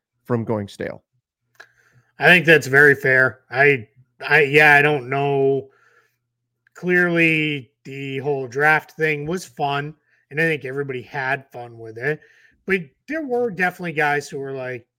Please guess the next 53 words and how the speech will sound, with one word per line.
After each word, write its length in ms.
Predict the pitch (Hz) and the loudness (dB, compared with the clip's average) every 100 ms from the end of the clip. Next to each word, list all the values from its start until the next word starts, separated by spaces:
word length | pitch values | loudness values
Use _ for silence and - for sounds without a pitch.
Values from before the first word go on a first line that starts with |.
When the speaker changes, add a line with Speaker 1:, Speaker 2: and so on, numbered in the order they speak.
| _ _ | _ _
Speaker 2:
"I 40 | 147 | -18
don't 240 | 190 147 _ | -16 -18 _
want 260 | 185 156 _ _ | -16 -16 _ _
to 120 | 147 | -18
do 180 | 131 143 | -10 -6
this 240 | 170 175 | -6 -8
'cause 140 | - 131 | -12 -10
I'm 140 | 156 | -8
gonna 120 | 165 147 | -8 -8
be 120 | 160 | -6
the 120 | 156 | -4
last 340 | 160 165 - - | -4 -6 -8 -14
pick." 320 | 202 135 - _ | -12 -12 -16 _
And, 180 | 107 107 _ _ _ | -20 -20 _ _ _
you 100 | 143 | -8
know, 100 | 101 | -8
Speaker 1:
Mm-hmm. 120 | 101 101 | -8 0
Speaker 2:
I 140 | 185 | 2
always 280 | 202 196 - | 2 -2 -6
thought 220 | 165 143 | -8 -8
Al 240 | 120 151 143 | -6 -8 -4
Horford, 520 | 151 151 - 156 151 _ _ _ - | -4 -4 -6 -8 -8 _ _ _ -12
the, 240 | 143 135 - _ | -10 -10 -12 _
I 80 | 117 113 - | -20 _ -12
think 180 | 151 175 | -10 -8
it 40 | |
was 140 | 160 | -10
the 80 | 127 | -10
very 340 | 110 127 147 139 | -10 -6 -4 -6
first 460 | _ 135 147 - | _ -12 -12 -12
year 180 | 147 147 | -12 -8
they 140 | 151 | -6
did 180 | 139 147 | -4 -2
it, 140 | 147 143 | -2 -6
gave 180 | 123 | -16
the 80 | 120 | -16
best 320 | 117 135 - | -10 -10 -10
answer, 500 | 117 127 131 165 165 _ _ _ | -20 -18 -12 -10 -10 _ _ _
where 160 | 143 151 | -2 0
he's 140 | 143 | 0
like, 320 | 143 139 127 _ _ - | -2 -4 -6 _ _ -8
"Oh, 180 | 151 | -6
no, 340 | 151 156 143 123 | -4 -6 -6 -8
I'm 160 | 139 | -8
the 100 | 143 | -8
last 440 | 131 131 147 156 - _ _ | -8 -4 -4 -6 -18 _ _
All-Star 640 | 143 151 131 - 117 104 _ | -8 -6 -8 -18 -20 -20 _
picked. 320 | 123 - _ _ _ - | -20 -20 _ _ _ -12
Speaker 1:
Yeah. 120 | 107 | -10
Speaker 2:
I'm 120 | 101 | -10
still 380 | - - 151 151 | -14 -8 -6 -6
an 80 | 139 | -10
All-Star." 480 | 127 - - - | -14 -16 -20 -20